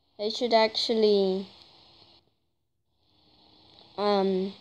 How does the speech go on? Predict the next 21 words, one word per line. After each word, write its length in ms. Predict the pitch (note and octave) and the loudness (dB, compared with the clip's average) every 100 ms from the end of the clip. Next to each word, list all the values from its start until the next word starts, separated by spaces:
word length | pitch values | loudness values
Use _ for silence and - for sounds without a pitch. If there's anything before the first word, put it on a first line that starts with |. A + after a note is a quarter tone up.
| - - | -18 -4
make 300 | G#3+ A3+ A#3 - - - - | 2 2 0 -12 -18 -20 -2
their 220 | G#3 G3+ | 2 2
game 680 | G3 G3+ G3 G#3+ B3 C4 D4 - - - - - - - - - - - _ - - - - | 2 2 4 4 2 -2 -6 -12 -20 -20 -20 -20 -20 -20 -20 -20 -20 -20 _ -20 -20 -10 2
for 680 | A#3 A3+ G#3+ G#3+ G#3 G3 - - | 6 8 8 8 6 2 -2 -4
Android, 1040 | G3+ A3 A#3 A3+ A#3 A#3 A#3 A3+ A3+ A3+ A3 - | 2 4 4 4 6 6 6 6 6 4 -2 -16
P 240 | - A3+ G#3+ | -8 -4 -4
C, 880 | - - A3+ A3 G#3+ G#3+ G#3+ A3+ - - - | -6 -2 0 0 0 -2 -2 -4 -8 -20 -4
or 200 | G3+ G3+ | 4 6
they 240 | G3+ A3 A#3 | 6 8 6
already 300 | A3+ G#3+ G#3 | 6 6 6
have 240 | G#3 G3+ | 4 4
it 60 | G3 | 2
on 260 | F#3+ G3 | 2 -2
P 200 | G3 G#3 | -4 -8
C, 480 | G3+ - F#3+ F#3 F#3+ - - - - _ | -6 -2 0 0 -4 -12 -20 -20 -20 _
but 240 | G3+ G3 - | 0 0 0
yeah, 280 | G3+ F#3 F3 | 2 4 2
like 240 | F3+ E3+ - - | 0 -4 -10 -6
Android, 1120 | G#3+ A3 A3 A3 A3 A3 G#3+ G#3+ G#3 G#3 G#3+ - - - - - - | 2 4 4 4 4 6 6 6 4 4 2 -6 -20 -20 -20 -18 -6
um, 500 | F#3+ F3+ E3+ F3 F#3+ - - - - - _ _ _ _ _ G#3 | -2 -2 -2 -6 -10 -16 -20 -20 -20 -20 _ _ _ _ _ 2
iPad, 1200 | A3+ A#3 A3+ - A#3 A3 A3 A3 A3 G#3+ A3 | 6 6 2 0 2 4 6 6 4 2 -2